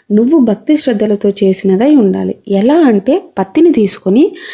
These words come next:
అందులో దుమ్ము ధూళి లేకుండా మంచిగా విడదీసి ఒక వత్తిని చేయాలి.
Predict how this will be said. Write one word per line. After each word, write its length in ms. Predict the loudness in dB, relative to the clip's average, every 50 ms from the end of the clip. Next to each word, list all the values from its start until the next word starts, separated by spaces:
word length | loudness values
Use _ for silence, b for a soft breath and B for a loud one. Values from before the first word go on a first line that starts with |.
| B B B B B -2
అందులో 300 | 0 2 2 2 2 2
దుమ్ము 340 | 0 0 0 2 2 2 2
ధూళి 320 | 2 2 2 2 0 0
లేకుండా 520 | 0 0 -2 -2 -2 -2 0 0 0 0 0
మంచిగా 440 | 0 2 0 0 2 2 2 2 2
విడదీసి 720 | 2 2 2 0 0 0 0 -2 -2 0 0 -2 -2 -2 -4 -6
ఒక 160 | -6 -2 -2
వత్తిని 400 | -2 -2 -2 -2 0 0 2 2
చేయాలి. 460 | 2 0 0 -2 -2 -2 -4 -6 -8